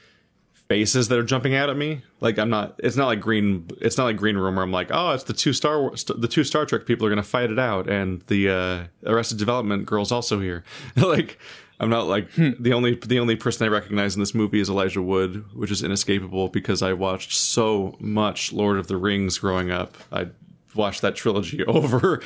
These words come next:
Speaker 1: and over and over
Speaker 2: Oh,
Speaker 1: like
Speaker 2: she's
Speaker 1: it was
Speaker 2: also
Speaker 1: a
Speaker 2: New
Speaker 1: problem.
Speaker 2: Zealand. Sh-, she's also from New Zealand.
Speaker 1: Yeah.
Speaker 2: That might be why she,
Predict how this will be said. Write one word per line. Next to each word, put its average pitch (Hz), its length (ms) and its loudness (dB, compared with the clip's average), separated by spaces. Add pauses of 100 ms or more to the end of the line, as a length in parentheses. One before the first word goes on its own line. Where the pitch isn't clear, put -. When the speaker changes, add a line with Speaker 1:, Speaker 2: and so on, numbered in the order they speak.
(220)
Speaker 1:
and - 140 -6
over 127 640 2 (320)
and 92 160 -2
over 120 340 4
Speaker 2:
Oh, 117 80 6
Speaker 1:
like 107 140 4
Speaker 2:
she's 101 80 4
Speaker 1:
it - 20 2
was - 120 4
Speaker 2:
also - 100 0
Speaker 1:
a 135 40 2
Speaker 2:
New 135 100 4
Speaker 1:
problem. 101 100 2 (120)
Speaker 2:
Zealand. 117 440 -2 (160)
Sh-, - 80 -16 (240)
she's 120 200 -4
also 120 200 -2
from 101 200 -2
New 90 120 0
Zealand. 90 360 -4 (200)
Speaker 1:
Yeah. 92 320 0 (680)
Speaker 2:
That 117 120 0
might 117 200 -2
be 104 120 -2
why 90 280 -4
she, - 220 -10